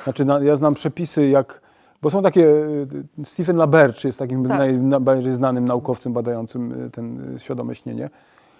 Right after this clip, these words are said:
Speaker 1: I on ma taki przepis, jak to wy-, wywołać. Tam się zapis-
Speaker 2: Zresztą nie on jeden, bo
Speaker 1: y, że trzeba
Speaker 2: wielu
Speaker 1: Tak,
Speaker 2: kontynuatorów
Speaker 1: tak,
Speaker 2: ma
Speaker 1: tak,
Speaker 2: i tych
Speaker 1: tak.
Speaker 2: procedur nauczenia się świadomego
Speaker 1: Tak, to jest
Speaker 2: śnienia
Speaker 1: taki rodzaj treningu. Ja nie wiem, w jaki
Speaker 2: Mhm.
Speaker 1: sposób te opaski mają pomagać, bo tam się, bo tam,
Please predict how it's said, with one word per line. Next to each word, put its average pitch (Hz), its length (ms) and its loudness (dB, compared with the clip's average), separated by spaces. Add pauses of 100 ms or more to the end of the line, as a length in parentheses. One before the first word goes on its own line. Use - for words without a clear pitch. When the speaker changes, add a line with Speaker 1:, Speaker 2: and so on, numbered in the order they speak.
(140)
Speaker 1:
I 156 80 0
on 226 100 2
ma 277 80 4
taki 240 160 0
przepis, - 420 2
jak 135 140 0
to 139 100 0
wy-, 135 220 2
wywołać. 123 640 0
Tam 139 180 -8
się 135 200 -10
zapis- 131 120 -8
Speaker 2:
Zresztą 370 280 -6
nie 370 220 -2
on 370 180 -2
jeden, 262 400 -6
bo 185 120 -4
Speaker 1:
y, 165 180 -4
że 151 100 -10
trzeba 156 260 -2
Speaker 2:
wielu 151 200 0
Speaker 1:
Tak, - 80 -10
Speaker 2:
kontynuatorów 262 720 2
Speaker 1:
tak, 185 220 4
Speaker 2:
ma 294 120 -4
Speaker 1:
tak, 151 140 -2
Speaker 2:
i - 60 -8
tych - 180 -6
Speaker 1:
tak. 123 100 -10
Speaker 2:
procedur 285 720 -4
nauczenia 269 640 -6
się 262 180 -10
świadomego 233 380 -4
Speaker 1:
Tak, 240 80 -12
to 240 60 -8
jest 156 100 -12
Speaker 2:
śnienia 214 180 -2
Speaker 1:
taki 220 200 2
rodzaj 220 220 8
treningu. 208 540 4
Ja 135 60 6
nie 180 140 4
wiem, 240 140 2
w - 20 2
jaki 214 220 0
Speaker 2:
Mhm. 135 120 -10
Speaker 1:
sposób 220 200 0
te 208 120 0
opaski 190 400 0
mają 196 220 0
pomagać, 147 480 2
bo 131 140 -6
tam 170 200 -6
się, 180 280 -4
bo 175 220 -8
tam, 185 400 -8